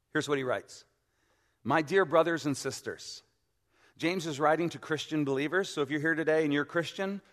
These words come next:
what comes next is mandatory. What comes next is not an option. You just, you're gonna have to do it. If you're not a Christian,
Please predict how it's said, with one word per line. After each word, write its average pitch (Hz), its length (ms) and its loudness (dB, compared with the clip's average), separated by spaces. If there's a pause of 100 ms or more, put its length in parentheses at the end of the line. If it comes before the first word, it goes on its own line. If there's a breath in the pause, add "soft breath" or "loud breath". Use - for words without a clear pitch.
(120)
what 170 160 4
comes 165 260 0
next 170 420 0
is 139 140 -2
mandatory. 147 540 0
What 151 220 0
comes 165 240 -2
next 165 420 -2
is 143 160 -6
not 156 160 4
an 143 100 2
option. 139 400 0
You 131 80 -6
just, 123 240 -10
you're 123 120 -8
gonna 135 160 -2
have 127 140 -2
to 113 60 -16
do 127 200 -4
it. 113 120 -2 (360 soft breath)
If 131 100 -6
you're 156 80 2
not 175 160 6
a 175 60 2
Christian, 196 500 0